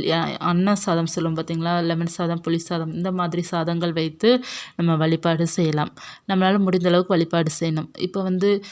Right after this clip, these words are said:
வராகி அன்னை வழிபாடு செய்பவர்கள் வராகி அன்னைக்குன்னு தீபம் ஏற்றி வச்சுக்கோங்க. ஏற்றி வைத்துட்டு உங்களால என்ன முடியுதோ அதை நைவேத்தியம் வைங்க. அதாவது பானகம் கூட வைக்கலாம். வைத்துட்டு நீங்க வந்து குங்குமத்தால வந்து வராகி அம்மனுக்கு நூத்தி எட்டு போற்றிகள் சொல்லி நீங்க அர்ச்சனை செய்து கொள்ளலாம்.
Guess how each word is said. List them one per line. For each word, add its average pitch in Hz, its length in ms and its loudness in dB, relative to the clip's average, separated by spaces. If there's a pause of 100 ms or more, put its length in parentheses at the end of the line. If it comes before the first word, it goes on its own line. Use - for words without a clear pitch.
(160)
வராகி 175 360 2
அன்னை 185 160 2
வழிபாடு 170 420 2
செய்பவர்கள் 175 560 0
வராகி 156 440 0
அன்னைக்குன்னு 180 420 -2
தீபம் 170 360 -2
ஏற்றி 165 280 -2
வச்சுக்கோங்க. 165 520 -2 (400)
ஏற்றி 170 260 -2
வைத்துட்டு 170 400 0 (140)
உங்களால 170 400 2
என்ன 165 260 0
முடியுதோ 165 320 2
அதை 185 140 0
நைவேத்தியம் 160 460 0
வைங்க. 160 400 -2
அதாவது 165 340 0
பானகம் 165 440 0
கூட 180 140 -2
வைக்கலாம். 170 440 0 (360)
வைத்துட்டு 180 440 2
நீங்க 190 260 2
வந்து 165 240 2
குங்குமத்தால 175 580 0
வந்து 160 220 -2
வராகி 165 360 0
அம்மனுக்கு 165 240 -2
நூத்தி 175 260 -4
எட்டு 156 140 -6
போற்றிகள் 175 480 0
சொல்லி 170 280 -2 (100)
நீங்க 196 220 0
அர்ச்சனை 151 300 -2
செய்து 151 260 -4
கொள்ளலாம். 143 320 -6